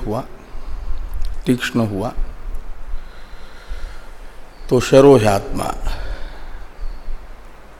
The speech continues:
और ब्रह्मतल लक्ष्य मुच्यते। और इस प्रतिबिंब रूप आत्मा का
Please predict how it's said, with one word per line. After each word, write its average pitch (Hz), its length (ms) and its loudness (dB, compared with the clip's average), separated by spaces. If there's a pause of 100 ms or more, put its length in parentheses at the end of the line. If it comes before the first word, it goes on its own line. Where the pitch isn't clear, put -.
(420)
और 123 460 8
ब्रह्मतल 135 600 8
लक्ष्य 131 360 4
मुच्यते। 123 840 0 (2000)
और 135 260 10
इस - 380 0
प्रतिबिंब 127 840 6
रूप 135 280 6
आत्मा 117 480 4
का 110 560 2